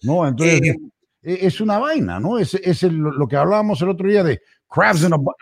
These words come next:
Speaker 1: crabs in a bucket. El problema del Perú es el peruano, nuevamente, ¿no?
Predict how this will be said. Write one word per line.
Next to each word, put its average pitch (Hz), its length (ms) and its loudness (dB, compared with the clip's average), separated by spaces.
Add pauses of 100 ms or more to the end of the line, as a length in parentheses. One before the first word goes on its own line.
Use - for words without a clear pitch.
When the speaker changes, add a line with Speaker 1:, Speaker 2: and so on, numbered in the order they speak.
Speaker 1:
crabs 180 280 2
in 175 60 2
a 170 40 4
bucket. 156 320 0
El 98 100 -2
problema 185 300 0
del 156 100 -2
Perú 185 200 0
es 147 80 -2
el 151 100 -2
peruano, 131 500 -2 (280)
nuevamente, 160 600 -2
¿no? 190 200 -8